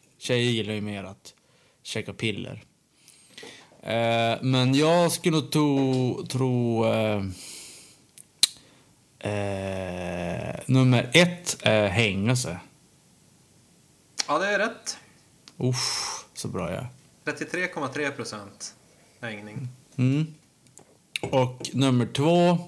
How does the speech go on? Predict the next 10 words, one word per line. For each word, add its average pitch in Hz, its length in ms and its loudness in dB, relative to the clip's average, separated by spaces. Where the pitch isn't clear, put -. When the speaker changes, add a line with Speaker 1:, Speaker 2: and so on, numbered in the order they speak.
Speaker 1:
det 123 100 -2
är 123 40 4
att 123 120 -4
skjuta 110 420 -2
sig 95 140 -4
själv. 90 340 -8
Speaker 2:
Nej, 151 280 -16
det 185 60 -12
är 156 40 -12
fel. 110 640 -4